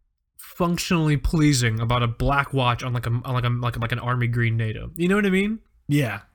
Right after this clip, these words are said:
Speaker 1: It's like
Speaker 2: Yeah.
Speaker 1: you're, it's like you're ready for action, I feel like.
Speaker 2: Yeah. And as, as Steve mentioned on,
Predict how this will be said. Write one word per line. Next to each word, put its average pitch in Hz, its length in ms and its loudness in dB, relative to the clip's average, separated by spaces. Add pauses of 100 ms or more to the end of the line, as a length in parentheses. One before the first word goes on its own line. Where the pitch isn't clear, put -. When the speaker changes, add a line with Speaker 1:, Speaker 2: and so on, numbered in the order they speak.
Speaker 1:
It's 143 120 -6
like 123 100 2
Speaker 2:
Yeah. 117 80 0
Speaker 1:
you're, 160 60 2
it's 151 140 -2
like 190 120 -2
you're 175 120 4
ready 135 260 2
for 120 200 -8
action, 110 440 -10 (140)
I 117 40 -8
feel 113 220 -4
like. 101 160 -6
Speaker 2:
Yeah. - 120 -8 (600)
And 160 160 4
as, 156 280 4 (120)
as 156 140 0
Steve 175 300 4
mentioned 143 380 0
on, 123 280 -4